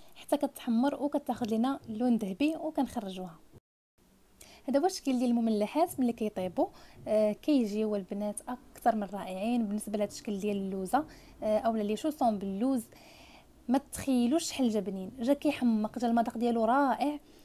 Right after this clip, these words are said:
هذا الشكل ديال الكرواسون بالزعتر، وهادو المثلثات ديال الكاري والمعدنوس، فحتى هما كيجي المذاق ديالهم زوين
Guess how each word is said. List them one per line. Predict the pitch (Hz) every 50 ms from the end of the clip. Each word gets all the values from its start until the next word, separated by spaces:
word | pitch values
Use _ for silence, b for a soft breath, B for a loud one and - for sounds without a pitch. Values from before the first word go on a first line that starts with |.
| B B B
هذا | B 226 277 285 240
الشكل | 262 247 - - 254 247 226
ديال | 214 220 208
الكرواسون | 202 208 - - - 285 294 285 285 - - 240 214 202 208 214
بالزعتر، | 294 254 - 208 208 175 175 - 254 302 427 - - - - - - - _ - - - - - - - - - - - - - - - b b b b b b b b
وهادو | 294 302 262 254 240 226 208 233 254 262
المثلثات | 262 247 240 247 277 262 247 220 214 208 202 196 - 220 220 226 220 226
ديال | 196 196 214 214
الكاري | 208 202 - 247 247 240 226 220 214
والمعدنوس، | 202 196 196 202 196 196 190 190 190 190 208 202 185 175 180 185 196 208 233 254 254
فحتى | - - - 247 233 - - 240
هما | 220 214 214
كيجي | 214 - 220 208
المذاق | 214 214 208 202 220 - 220
ديالهم | 202 208 202 202 196 190
زوين | 180 190 208 254 294 302